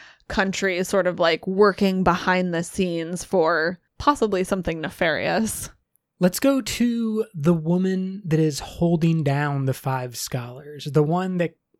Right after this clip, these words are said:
Speaker 2: in many respects, everything else circles around. And that is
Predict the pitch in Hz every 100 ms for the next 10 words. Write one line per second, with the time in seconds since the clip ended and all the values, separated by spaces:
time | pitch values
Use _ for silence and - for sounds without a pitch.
0 | _ 214 226 262 254 175 - 156 135 -
1 | - - 190 190 180 185 165 151 147 -
2 | - - - - 165 151 160 147 139 123
3 | - 147 135 127 123 120 127 135 - _
4 | _ _ _ _ 156 156 170 190 170 165
5 | 160 160 139